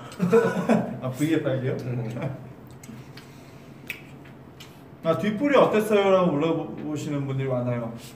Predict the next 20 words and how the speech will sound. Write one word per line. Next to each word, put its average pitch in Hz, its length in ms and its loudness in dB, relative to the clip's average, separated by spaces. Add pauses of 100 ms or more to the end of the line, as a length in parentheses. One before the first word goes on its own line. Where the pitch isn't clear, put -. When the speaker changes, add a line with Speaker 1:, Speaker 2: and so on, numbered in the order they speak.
Speaker 2:
음, 131 840 -6 (100)
굉장히 160 360 -2
신났죠. 127 640 -2 (140)
Speaker 1:
아, 131 200 2
뒷풀이, 139 420 -2
아, 131 420 0 (100)
그 139 100 -8
집 160 100 -6
맛있던데요? 120 480 -4 (220)
Speaker 2:
네. 107 240 -12 (420)
그러니까 139 260 -4
저희가, 151 480 0 (1900)
어, 117 500 -6 (580)
저희 123 140 -4
회사 151 200 -4
이사님한테도 123 1300 -4
그런 120 280 -4
얘기를 117 220 -4
했었는데, 120 640 -8
Speaker 1:
음. 120 200 -6